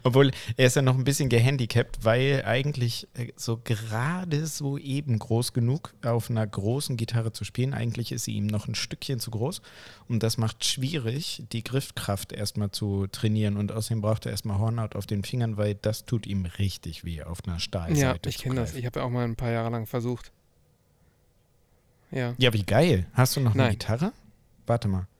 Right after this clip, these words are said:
Speaker 2: Nein.
Speaker 1: Nee, hast du
Speaker 2: Nein.
Speaker 1: nicht, ne? Weil du hast da ja eigentlich so ein Zimmer in der Wohnung und da, da, also wo man normalerweise sowas hätte und das
Speaker 2: Du
Speaker 1: müssen
Speaker 2: hast
Speaker 1: wir
Speaker 2: recht,
Speaker 1: ändern.
Speaker 2: ich hab, ich, ich hab ein
Speaker 1: Probier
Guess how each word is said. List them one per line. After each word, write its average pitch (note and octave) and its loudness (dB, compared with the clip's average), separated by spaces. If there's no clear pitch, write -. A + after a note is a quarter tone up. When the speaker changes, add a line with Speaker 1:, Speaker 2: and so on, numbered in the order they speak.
Speaker 2:
Nein. B2+ -6
Speaker 1:
Nee, C3 2
hast A2+ 4
du A#2+ 0
Speaker 2:
Nein. B2+ 2
Speaker 1:
nicht, G#3 0
ne? C3+ 2
Weil A#2+ 8
du A2+ 6
hast C3+ 4
da C#3+ 2
ja A#2+ 6
eigentlich B2+ 2
so A2+ 2
ein G#2+ 4
Zimmer D3+ 2
in A#2+ 2
der G2+ 4
Wohnung D3+ 2
und B2+ 0
da, B2+ 4
da, A#2+ 0
also A2+ 2
wo A#2 0
man B2 4
normalerweise A#2+ 4
sowas G#2+ 0
hätte C3 2
und A#2 4
das A2+ 2
Speaker 2:
Du B2 4
Speaker 1:
müssen C3+ 6
Speaker 2:
hast G#2 4
Speaker 1:
wir - 4
Speaker 2:
recht, - 4
Speaker 1:
ändern. G#2 0
Speaker 2:
ich C3+ 0
hab, D3+ 2
ich, C3 -2
ich - -6
hab - 0
ein G3 4
Speaker 1:
Probier A2+ 4